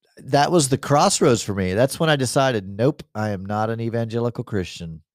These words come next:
Because if that's what you've gotta believe to be an evangelical Christian, then nope,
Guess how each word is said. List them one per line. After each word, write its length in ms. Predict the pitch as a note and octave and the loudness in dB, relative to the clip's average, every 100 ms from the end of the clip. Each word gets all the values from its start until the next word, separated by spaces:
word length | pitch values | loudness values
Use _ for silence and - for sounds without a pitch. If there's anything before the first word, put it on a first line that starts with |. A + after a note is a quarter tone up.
| - | -16
Because 300 | F#2 F#2+ F2 | -8 -6 -6
if 100 | E2 | -6
that's 260 | G2 G#2 | -6 -4
what 160 | A#2 - | -8 -4
you've 140 | B2+ | -4
gotta 180 | B2+ B2+ | -2 -4
believe 520 | B2 C3 C3+ C3+ C3 | -4 -4 -2 -4 -6
to 80 | - | -8
be 160 | A#2 C3+ | -6 -4
an 60 | |
evangelical 600 | C3+ C#3 C#3+ D3 D3 C#3+ | -4 -4 -2 -2 -2 -4
Christian, 560 | C#3+ D#3+ D#3 - E3+ E3+ _ _ _ _ _ _ _ | -4 -4 -4 -6 -6 -8 _ _ _ _ _ _ _
then 400 | F#2 G#2 F#2+ F#2+ - _ F#2 F#2 | -8 -6 -6 -10 -18 _ -20 _
nope, 380 | G2+ A2 C3+ - | -2 2 2 0